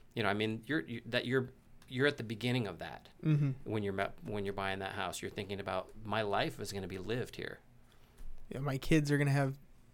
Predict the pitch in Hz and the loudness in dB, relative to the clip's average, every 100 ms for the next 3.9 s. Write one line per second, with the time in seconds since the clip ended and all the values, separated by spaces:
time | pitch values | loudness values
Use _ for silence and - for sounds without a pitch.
0 | - - 147 147 143 139 135 131 - - | -8 4 8 10 10 8 6 4 -6 -16
1 | - - - 147 185 170 156 143 143 143 | -20 -18 2 10 10 12 8 10 8 10
2 | 139 139 139 135 135 135 139 - - 175 | 8 8 6 6 6 4 0 -6 8 8
3 | 175 190 190 175 - - 135 214 | 10 10 10 8 4 -2 4 6